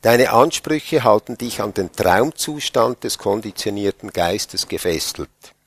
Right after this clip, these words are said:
Das Problem ist nämlich, dass dir völlig entgeht, was gerade jetzt ist, wenn du eine Erwartung hegst,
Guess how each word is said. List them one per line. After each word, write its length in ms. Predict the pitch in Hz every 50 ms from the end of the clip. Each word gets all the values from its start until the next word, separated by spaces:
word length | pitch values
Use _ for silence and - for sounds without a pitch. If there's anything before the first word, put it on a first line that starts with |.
| _ _ _ _ _ _ _ _ _ _ -
Das 180 | - 98 - -
Problem 520 | - 95 90 - 110 113 139 175 202 214
ist 220 | 208 180 - - 165
nämlich, 440 | 151 107 92 85 82 80 - -
dass 200 | - 92 90 -
dir 180 | - - 90 -
völlig 340 | - 113 107 113 120 117 -
entgeht, 640 | 95 92 - - - 104 110 123 147 160 - - -
was 200 | 104 - - -
gerade 440 | - 87 90 85 82 82 80 -
jetzt 640 | 82 76 76 95 120 151 170 - - - - - -
ist, 460 | 143 143 127 127 - - - - _ - - - - - _ _ _
wenn 160 | - 90 90 -
du 120 | - 117
eine 260 | - 123 120 127 143 143
Erwartung 720 | 139 139 135 - 143 147 165 170 147 - _ - 95 85
hegst, 540 | 78 85 73 67 67 _ - - - _